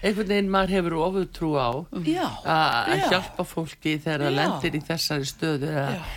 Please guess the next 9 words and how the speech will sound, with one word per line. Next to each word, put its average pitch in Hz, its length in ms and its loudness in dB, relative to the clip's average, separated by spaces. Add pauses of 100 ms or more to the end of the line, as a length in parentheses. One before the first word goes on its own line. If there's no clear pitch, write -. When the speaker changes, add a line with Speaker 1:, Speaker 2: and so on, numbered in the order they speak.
(120)
Speaker 1:
er 156 180 0
komið 160 560 -2
í 160 140 0 (160)
einhverja 147 340 -4 (120)
aðst-, - 280 -8 (200)
aðstæður 151 600 -2
þar 156 120 -2
sem 147 200 -6
það 143 160 -2